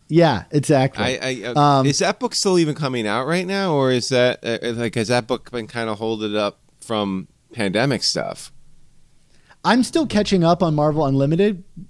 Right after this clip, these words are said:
Speaker 1: with it, so I'm not entirely sure, 'cause I didn't even pick it up. You know, like, it was just a Ravencroft book. So I think I'm, like, three issues in, but I know that, like, there's another reveal. So, like, also in Ravencroft right now is the Punisher.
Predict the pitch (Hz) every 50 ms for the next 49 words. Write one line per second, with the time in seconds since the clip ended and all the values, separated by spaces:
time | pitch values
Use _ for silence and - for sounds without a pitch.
0 | - - - 185 202 208 190 247 247 226 - - - - 180 165 165 160 156 156
1 | - 139 151 160 165 190 151 143 147 - - 156 147 147 165 175 175 185 180 -
2 | - 208 202 208 208 - - 160 175 - 214 262 262 269 226 208 190 165 147 139
3 | - 127 127 - 107 90 73 - - _ _ _ _ - - - - 151 160 156
4 | 156 156 156 175 190 180 156 151 151 147 139 131 135 - - - 143 - - 214
5 | 185 175 208 196 - 208 175 180 196 233 220 185 143 - 170 139 113 107 - -
6 | 127 113 107 - - - _ _ - - 208 208 214 262 254 247 214 208 190 -
7 | - 185 185 196 202 196 185 - - 160 135 139 165 170 151 135 131 135 147 151
8 | 147 151 160 165 170 156 165 156 - - 139 131 127 123 117 - - - _ _
9 | _ _ _ _ _ _ _ - 165 170 165 156 135 170 156 156 175 175 190 196
10 | 190 185 185 175 165 190 190 196 190 180 - - 175 151 147 151 - - - 156
11 | 165 185 185 - - 214 202 196 196 139 185 185 196 190 190 190 196 190 208 190
12 | - 202 190 185 - 214 208 196 185 196 185 190 190 165 - 151 117 - - 151
13 | 147 156 185 190 180 - 220 214 214 226